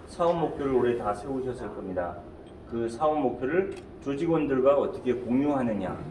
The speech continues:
또 거기에 어떻게 조직원들을 몰입시키냐,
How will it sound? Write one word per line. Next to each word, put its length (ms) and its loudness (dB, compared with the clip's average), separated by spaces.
또 300 0
거기에 560 2
어떻게 440 0
조직원들을 580 -2
몰입시키냐, 880 0